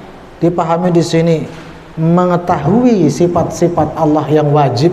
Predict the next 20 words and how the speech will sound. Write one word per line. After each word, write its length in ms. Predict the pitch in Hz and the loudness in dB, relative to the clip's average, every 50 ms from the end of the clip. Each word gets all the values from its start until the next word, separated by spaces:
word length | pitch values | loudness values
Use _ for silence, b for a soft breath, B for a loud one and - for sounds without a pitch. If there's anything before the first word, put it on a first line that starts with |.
| - - - B B B B B B B - | -2 -6 -14 B B B B B B B -6
seperti 400 | - 160 156 151 165 160 - 160 | -4 -4 -2 0 -2 0 2 2
wujud, 560 | 151 143 143 135 123 123 160 156 151 156 - | 2 2 2 2 2 2 2 0 0 -2 -4
qidam, 480 | - 151 147 147 151 151 147 143 135 117 | -2 0 0 2 2 0 0 -2 0 0
baqa, 560 | 139 139 - - 143 147 147 147 143 - - 147 | 0 0 0 0 0 0 0 0 -2 -4 -4 -2
ila 260 | 151 151 135 139 135 | -2 0 0 -2 -2
akhirih, 480 | - - 143 139 143 151 185 214 226 B B B B B B B - - | -2 -2 0 0 2 2 2 2 0 B B B B B B B -2 0
insya 320 | 262 285 254 - - 269 | 2 2 2 2 0 0
Allah 240 | 214 165 185 - - | 2 2 2 2 0
cukup 320 | - - 190 190 - 269 | 0 -2 -2 -2 0 0
dengan 240 | 254 185 180 170 147 | 0 2 2 2 2
rasional. 560 | 127 135 135 - - 127 113 107 98 92 123 - - - - - - - - - - - - - - - - - - - - - - - | 0 -2 -2 -4 -4 -4 -4 -4 -6 -8 -10 -14 -16 -20 -20 -20 -20 -20 -20 -20 -20 -20 -20 -20 -20 -20 -20 -20 -20 -20 -20 -20 -12 -8
Tapi 160 | - 160 180 190 196 | -4 -2 -2 0 0
kan 160 | 254 277 277 | 0 2 2
mengenal 320 | 254 233 220 208 208 202 | 2 2 2 2 2 2
Allah 240 | 202 226 262 247 214 | 2 2 2 2 0
nggak 120 | 190 151 | 0 0
sebatas 360 | - 165 151 160 160 160 - - 117 | 0 0 0 0 0 -2 -4 -4 -6
itu. 160 | 117 101 - - - - - - - - - - - - - - - - - - - - - - - - - - - - - - - - - - - - - - - - - - - - - - | -8 -10 -10 -14 -20 -20 -20 -20 -20 -20 -20 -20 -20 -20 -20 -20 -20 -20 -20 -20 -20 -20 -20 -20 -20 -20 -20 -20 -20 -20 -20 -20 -20 -20 -20 -20 -20 -20 -20 -20 -20 -20 -20 -20 -20 -20 -12 -6
Kenapa? 460 | - 143 165 180 185 - 175 170 160 - | -4 0 0 0 0 0 0 -2 0 0
Karena 560 | 156 156 165 175 175 175 175 - - - - | -2 0 0 0 0 0 -2 -6 -10 -12 -16